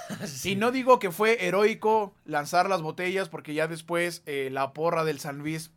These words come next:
Speaker 2: pues, defendió a los suyos o
Speaker 1: Sí,
Speaker 2: a los
Speaker 1: pues,
Speaker 2: nuestros.
Speaker 1: sí, pues, de hecho fue eso, que la,
Speaker 2: Ujú.
Speaker 1: la policía se vio superada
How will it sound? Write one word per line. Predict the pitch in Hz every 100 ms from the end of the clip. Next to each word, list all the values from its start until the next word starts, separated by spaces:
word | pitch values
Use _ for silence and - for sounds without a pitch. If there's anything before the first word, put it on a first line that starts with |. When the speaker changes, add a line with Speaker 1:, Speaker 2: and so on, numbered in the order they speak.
| _
Speaker 2:
pues, | 127 123 123 -
defendió | 147 139 127 135 160
a |
los | 175 180 165
suyos | 156 - - 202 233 202 185 151
o |
Speaker 1:
Sí, | 165
Speaker 2:
a |
los | 190 160
Speaker 1:
pues, | 175
Speaker 2:
nuestros. | 226 220 - 190
Speaker 1:
sí, | 196
pues, | 160
de | 151
hecho | 151 165
fue | 160
eso, | 170 170 135
que | 123 123
la, | 120 123 120
Speaker 2:
Ujú. | 127
Speaker 1:
la | 131
policía | 131 123 147
se | 151
vio | 151
superada | 147 156 147 151 147 127 127